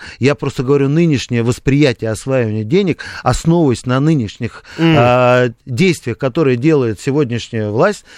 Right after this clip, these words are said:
Speaker 1: э, осваивание воспри-, воспринимается по-другому.
Speaker 2: Мгм. Хорошо. Э, про традиционные ценности. Э, сейчас, э, довольно много говорят про эту комиссию,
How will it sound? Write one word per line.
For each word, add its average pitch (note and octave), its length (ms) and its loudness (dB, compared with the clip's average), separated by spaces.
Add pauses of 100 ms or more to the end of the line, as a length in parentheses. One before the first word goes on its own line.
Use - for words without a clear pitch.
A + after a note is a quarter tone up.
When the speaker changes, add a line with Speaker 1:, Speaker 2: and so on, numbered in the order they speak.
(640)
Speaker 1:
э, C3 240 2
осваивание E3+ 580 0
воспри-, B2+ 400 -4
воспринимается C3+ 640 -4
по-другому. D3+ 640 0 (400)
Speaker 2:
Мгм. D#3 360 0 (340)
Хорошо. F3+ 340 -2
Э, C3+ 260 0
про F3+ 180 -2
традиционные F#3 680 -2
ценности. B2 640 -4
Э, C3+ 180 -4
сейчас, - 360 -4
э, B2+ 240 -2
довольно C#3 340 -2
много C#3+ 320 0
говорят B2 460 -2
про C3+ 160 0
эту B2+ 160 -4
комиссию, D3+ 560 -4